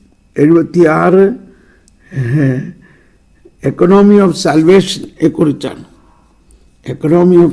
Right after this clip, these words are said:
salvation. നമ്മുടെ ഈ ആരാധനാക്രമത്തിലെ ഈ രഹസ്യം പഠിക്കുമ്പോഴാണ്,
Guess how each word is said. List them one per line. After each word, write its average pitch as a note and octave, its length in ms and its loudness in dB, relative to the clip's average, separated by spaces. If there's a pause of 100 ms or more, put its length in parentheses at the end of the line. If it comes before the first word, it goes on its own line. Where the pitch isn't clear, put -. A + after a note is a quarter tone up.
salvation. C#3 540 -8 (1160)
നമ്മുടെ G#3+ 340 4 (640)
ഈ F#3+ 140 2 (320)
ആരാധനാക്രമത്തിലെ F#3 1200 0 (960)
ഈ E3+ 80 0 (120)
രഹസ്യം E3 500 0
പഠിക്കുമ്പോഴാണ്, D3+ 760 0